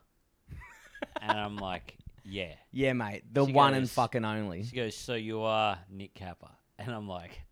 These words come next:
Speaker 2: "Yeah." Um, and I'm starting to think, I, I said, "I don't get this often. Once a year, maybe someone will recognize me. But this is sick." You know what I mean? Even though I'm a taken man, it's pretty sick that this,
Speaker 1: Yeah.
Speaker 2: this,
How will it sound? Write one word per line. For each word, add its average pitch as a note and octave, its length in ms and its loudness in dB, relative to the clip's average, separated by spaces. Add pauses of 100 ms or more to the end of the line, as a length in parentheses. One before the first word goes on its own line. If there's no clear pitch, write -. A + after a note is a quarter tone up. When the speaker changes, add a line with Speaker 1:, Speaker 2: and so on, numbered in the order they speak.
(760)
Speaker 2:
"Yeah." G#2+ 320 -6 (760)
Um, F#2+ 400 -4 (200)
and A#2+ 140 -4
I'm E3+ 180 0
starting F#2+ 400 -6
to E2 60 -14
think, G2+ 240 -12
I, D#3 140 -10 (120)
I C#3+ 100 -14
said, F#3 260 -14
"I G3 80 -4
don't G#3+ 180 -4
get F#2+ 220 -12
this F2+ 220 -12
often. D#2+ 360 -18 (500)
Once F#3+ 260 -6
a A2+ 40 -8
year, F#2+ 260 -6
maybe F2 320 -10
someone E2+ 340 -12
will D#2 80 -12
recognize E2 580 -12
me. E2 160 -18 (480)
But F3 120 -10
this G3+ 260 -4
is E2+ 100 -14
sick." F2 440 -12 (260)
You C#3+ 100 -6
know B2+ 100 2 (120)
what - 80 -2
I D3+ 40 -2
mean? F3 320 -2 (300)
Even G3 200 -2
though C#3 100 2
I'm A2 100 -4
a F#2+ 40 -8
taken F#2+ 380 -6
man, F#2 380 -6 (240)
it's C#3+ 180 -8
pretty D#3 340 -2
sick F#2 460 -6
that G2+ 160 -10
this, G#2 120 -4
Speaker 1:
Yeah. - 720 -14
Speaker 2:
this, G2+ 160 -14